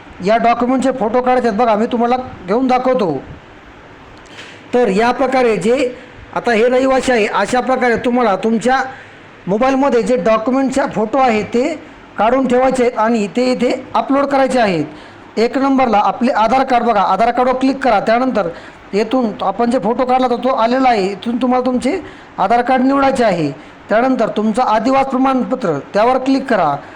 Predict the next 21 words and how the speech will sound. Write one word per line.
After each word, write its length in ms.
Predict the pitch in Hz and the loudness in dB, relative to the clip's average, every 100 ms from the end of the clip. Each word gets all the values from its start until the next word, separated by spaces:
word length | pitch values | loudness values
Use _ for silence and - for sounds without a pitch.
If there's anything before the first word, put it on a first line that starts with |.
| - - | -20 -4
त्यानंतर 400 | 208 254 262 262 | -2 0 2 0
जन्म 320 | 196 233 247 | 0 0 0
प्रमाणपत्र, 680 | 269 262 262 247 247 165 139 135 - - - - - | 0 0 0 -2 -2 -2 -4 -8 -16 -20 -20 -10 0
यावर 260 | 196 247 | 2 2
क्लिक 320 | 262 269 269 | 2 0 0
करा. 360 | 269 233 170 135 - - - - - 202 | 0 0 2 -2 -6 -18 -20 -20 -12 -6
मी 80 | |
दुसरे 320 | 226 233 240 262 | -2 -2 0 0
डॉक्युमेंट्स 440 | 247 247 262 247 | 0 0 0 0
इथे 120 | 247 | 0
अपलोड 260 | 254 254 262 | 0 2 0
करत 260 | 254 262 | 0 0
आहे. 120 | 247 202 | 0 0
तुम्हाला 340 | 247 233 254 | 0 0 0
तुमचे 400 | 269 233 220 262 | 0 -2 -2 0
डॉक्युमेंट्स 480 | 226 240 240 247 240 | 0 0 0 -2 -2
इथे 160 | 247 | -2
बरोबर 360 | 247 233 240 262 | -2 0 0 0
अपलोड 360 | - 226 262 269 | 0 -2 0 0
करायचे 320 | 269 269 240 | 0 0 2
आहेत. 300 | 220 170 | 0 0